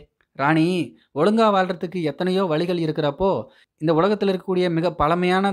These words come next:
தீமையான தொழிலான இந்த ப்ராஸ்டியூஷன்ல போய் மாட்டிக்கிட்டு இருக்கியே. எனக்கு இதாயா தெரியும், வேற எதுவும் தெரியாதே. நானும் காதல் பண்ணி பார்த்தேன், டிராமா ஆடி பார்த்தேன், எங்க பார்த்தாலும் ஒரே போட்டி,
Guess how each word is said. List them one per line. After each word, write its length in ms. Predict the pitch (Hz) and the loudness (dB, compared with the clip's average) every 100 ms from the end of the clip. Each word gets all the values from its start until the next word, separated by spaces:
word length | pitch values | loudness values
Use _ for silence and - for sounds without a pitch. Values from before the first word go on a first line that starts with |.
| 165 | -4
தீமையான 500 | 185 185 185 185 190 | -4 -2 0 -2 -2
தொழிலான 420 | 165 170 170 160 180 123 117 _ _ | -2 -2 0 0 0 -2 -8 _ _
இந்த 140 | 156 156 | -6 -2
ப்ராஸ்டியூஷன்ல 600 | 165 208 233 220 196 175 | 0 0 0 -4 -2 -2
போய் 180 | 175 180 | -2 -2
மாட்டிக்கிட்டு 440 | 151 156 156 151 | -2 -4 -6 -6
இருக்கியே. 340 | 139 139 139 139 135 _ _ - | -6 -2 0 0 -2 _ _ -4
எனக்கு 240 | 139 156 147 | 0 0 0
இதாயா 340 | 151 196 202 190 | 0 2 0 0
தெரியும், 460 | 160 160 151 160 131 | 0 0 0 0 0
வேற 200 | 139 156 | 0 0
எதுவும் 300 | 156 190 165 | 0 -2 -2
தெரியாதே. 480 | 160 165 151 170 156 110 _ _ - | -2 0 0 -2 -2 -6 _ _ -10
நானும் 320 | 135 165 208 | -2 0 0
காதல் 380 | 190 160 190 190 | 0 0 2 0
பண்ணி 180 | 175 175 | -2 -4
பார்த்தேன், 440 | 165 160 156 180 180 | -4 -6 -4 -2 -2
டிராமா 340 | 147 160 190 185 | -2 -2 0 0
ஆடி 200 | 175 165 | 0 -2
பார்த்தேன், 440 | 165 151 160 170 165 _ _ _ | -4 -4 -2 -2 -2 _ _ _
எங்க 160 | 135 165 | -6 -4
பார்த்தாலும் 460 | 165 165 170 190 185 | -2 0 0 0 0
ஒரே 160 | 156 170 | 0 -2
போட்டி, 380 | 160 151 151 | -2 -4 -2